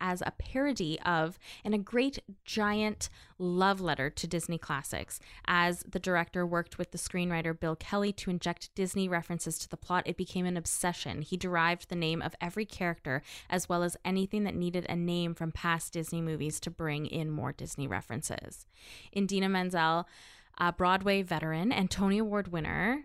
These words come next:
uh, does not sing in this movie. In an interview, she stated that she was flattered to be hired solely as an actress.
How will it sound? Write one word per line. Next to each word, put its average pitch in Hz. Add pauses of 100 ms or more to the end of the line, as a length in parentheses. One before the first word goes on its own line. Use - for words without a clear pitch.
(120)
uh, 180
does 180
not 240
sing 269
in 320
this 226
movie. 87
In 190
an 185
interview, 202
she -
stated 196
that 175
she -
was 180
flattered 233
to 202
be 196
hired 180
solely 185
as 160
an 156
actress. -